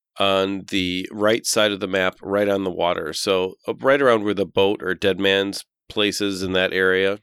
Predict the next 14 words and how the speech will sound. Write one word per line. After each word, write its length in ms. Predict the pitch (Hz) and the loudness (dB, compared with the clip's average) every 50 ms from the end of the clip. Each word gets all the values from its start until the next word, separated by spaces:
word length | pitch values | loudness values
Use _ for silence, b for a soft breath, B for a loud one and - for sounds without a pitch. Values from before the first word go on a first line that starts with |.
| _ _ _ _ - | _ _ _ _ 0
I 80 | 135 | 0
spawned 420 | 131 - - 160 156 160 165 156 135 | 0 2 4 4 6 6 6 4 4
in. 360 | 139 131 131 131 131 131 - - | 4 4 4 2 2 0 -4 -2
I'm 240 | - 113 110 110 113 | 0 0 0 0 0
looking 380 | 120 131 127 - 147 135 123 | 0 -2 -2 0 0 0 0
basically 1120 | 107 - 113 110 113 - - 120 104 - 113 110 110 107 104 104 104 104 104 101 98 - _ _ _ _ | 0 0 2 2 2 2 2 0 0 0 0 0 2 4 4 4 4 2 2 0 -2 -6 _ _ _ _
on 260 | - 107 107 101 98 | 0 2 2 2 2
the 100 | 104 101 | 0 2
right 280 | 95 110 120 127 - | 4 4 4 4 2
side 460 | - - - 120 113 110 110 110 110 117 | 0 0 2 4 4 4 4 4 2 0
of 120 | 110 101 | -2 -2
the 100 | 107 101 | 0 0
lumber 280 | 98 101 101 98 104 95 | 0 0 0 0 -2 -4
camp, 380 | - - 101 98 95 95 - | -4 -2 0 0 2 0 -2